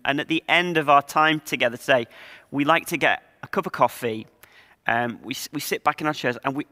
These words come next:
and we just, we talk about those questions together. So if you've got anything that you'd like to talk about out today, you can write them in the chat, and we'd love to, um, we'd love to see those. So do, do make the most of that. Let me read from the Bible now.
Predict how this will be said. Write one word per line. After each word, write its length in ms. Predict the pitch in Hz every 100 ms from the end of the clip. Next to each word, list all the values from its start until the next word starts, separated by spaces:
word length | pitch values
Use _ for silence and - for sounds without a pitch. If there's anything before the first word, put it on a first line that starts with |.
| -
and 120 | 151
we 80 | 160
just, 320 | 160 - -
we 120 | 151
talk 300 | - 190 180
about 260 | 156 131 -
those 180 | 123 -
questions 600 | - 127 - 120 120 -
together. 420 | 120 120 113 107
So 160 | -
if 180 | 120 120
you've 180 | 139 156
got 200 | 156 - -
anything 420 | 160 170 - 139
that 100 | 123
you'd 180 | 135 139
like 240 | 143 -
to 80 | -
talk 260 | 131 120
about 320 | 101 113 107 - _ _ _ -
out 200 | 147 -
today, 340 | 120 113 107 _ - -
you 100 | 123
can 180 | 139
write 300 | 127 143 147
them 240 | 135 123 120 -
in 140 | 143
the 80 | 131
chat, 540 | - 110 113 - - - _ -
and 140 | 107
we'd 140 | 113 117
love 420 | 120 113 113 - _ _ -
to, 360 | - 113 110 -
um, 380 | 110 107 104 - _ _ - _ _ _
we'd 120 | 120 120
love 80 |
to 80 | -
see 160 | - 110
those. 220 | 107 101
So 180 | - 110
do, 280 | - 143 135
do 220 | - 147
make 120 | 131
the 80 | 120
most 120 | 127
of 40 |
that. 180 | 127 -
Let 80 | 147
me 120 | 180
read 200 | 156 160
from 160 | - 151
the 60 |
Bible 320 | 135 135 127 127
now. 320 | 120 107